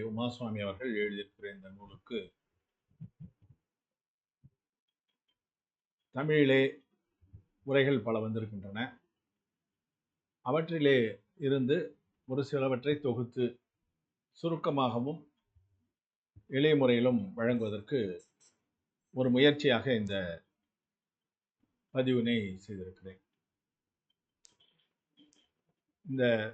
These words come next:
தத்துவார்த்த சூத்திர நூலினுடைய ஐந்தாவது பதிவாக இது திகழ்கிறது. ஆச்சாரிய ஸ்ரீ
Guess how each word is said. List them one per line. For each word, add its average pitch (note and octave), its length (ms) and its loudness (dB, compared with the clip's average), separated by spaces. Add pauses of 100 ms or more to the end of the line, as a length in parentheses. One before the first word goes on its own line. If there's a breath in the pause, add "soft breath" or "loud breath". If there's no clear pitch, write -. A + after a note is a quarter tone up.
(120)
தத்துவார்த்த D#3+ 480 0
சூத்திர C3 400 -4
நூலினுடைய A#2 580 -2
ஐந்தாவது A2+ 600 -2 (320)
பதிவாக G#2 440 -6 (1700)
இது G#2+ 240 -8 (840)
திகழ்கிறது. G#2 580 -6 (3500)
ஆச்சாரிய D#3 480 2
ஸ்ரீ C#3+ 260 0